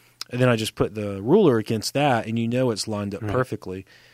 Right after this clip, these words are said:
Speaker 1: Uh, so the other thing you can do is, uh, if, if you're comfortable doing this at your house, uh, you could unplug your saw and put the, uh, end of the ruler that you're using to measure the distance of the s-, uh, the stop block against the tooth of the saw blade.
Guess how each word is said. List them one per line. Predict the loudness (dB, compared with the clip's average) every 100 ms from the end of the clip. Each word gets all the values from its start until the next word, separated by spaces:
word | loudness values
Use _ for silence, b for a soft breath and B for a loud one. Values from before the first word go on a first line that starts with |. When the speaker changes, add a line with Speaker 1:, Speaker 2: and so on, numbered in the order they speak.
| b b
Speaker 1:
Uh, | -8 -6 -6 -6 -6
so | 2 4 8
the | 8
other | 6
thing | 2
you | -2
can | -4
do | -2 0 0
is, | -2 -4
uh, | -6
if, | -8 -14 -14
if | -12 -12 -16 -14
you're | -10
comfortable | -6 -6 -6 -10
doing | -8 -6
this | -6 -10
at |
your | -8 -6
house, | -6 -10 -8 -6 -6 -8
uh, | -12 -10
you | -8
could | -6 -6
unplug | -6 -6 -8
your | -8
saw | -6 -6 -6 -8 -14 b b b -12
and | -12 -8
put | -8 -6
the, | -8 -8 -8 -8
uh, | -8 -8 -10 -12 -18 _ -2
end | 0
of | 0
the | -2
ruler | -2 0 2 0 -2
that | -6 -8
you're | -6
using | -4 -4 -4
to |
measure | -4 -6 -6
the | -8 -8
distance | -8 -8 -10 -12
of | -12
the | -12 -12 -14 _ _
s-, | -12 -10 -10 -12
uh, | -12
the | -6
stop | -4 -2
block | -2 -4 -6 -16 b b b
against | -10 -6 -4 -4 -6
the | -8 -10
tooth | -10 -10 -10
of |
the | -12
saw | -12 -10
blade. | -12 -14 -18